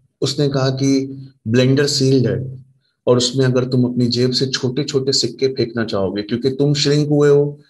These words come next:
तो तुम्हारी जेब में से coin भी श्रिंक हुए हैं, तो वो ब्लेंडर को जाम नहीं कर पाएंगे। इतने confidently interviewer ने कहा, जैसे ये जवाब वो बहुत पहले कई बार सुन चुका है।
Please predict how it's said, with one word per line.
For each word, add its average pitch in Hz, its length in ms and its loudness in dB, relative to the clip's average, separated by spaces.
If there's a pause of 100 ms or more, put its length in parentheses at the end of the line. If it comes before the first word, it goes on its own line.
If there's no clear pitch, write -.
(180)
तो 135 80 2
तुम्हारी 123 300 2
जेब 123 320 2
में 135 120 2
से 131 140 0
coin 127 380 2
भी 135 80 2
श्रिंक 131 340 -2
हुए 131 180 2
हैं, 123 260 -4 (560)
तो 190 80 4
वो 175 140 4
ब्लेंडर 127 460 2
को 135 140 0
जाम 113 380 -2
नहीं 104 240 -2
कर 104 80 -6
पाएंगे। - 460 -14 (1500)
इतने 151 260 2
confidently 135 760 0
interviewer 127 480 0
ने 123 120 -2
कहा, 123 200 -4
जैसे 143 320 -2
ये 143 140 -2
जवाब 127 440 -2
वो 135 100 2
बहुत 127 440 -4
पहले 127 240 -4
कई 139 280 -4
बार 131 220 -2
सुन - 240 -8
चुका - 280 -14
है। - 140 -20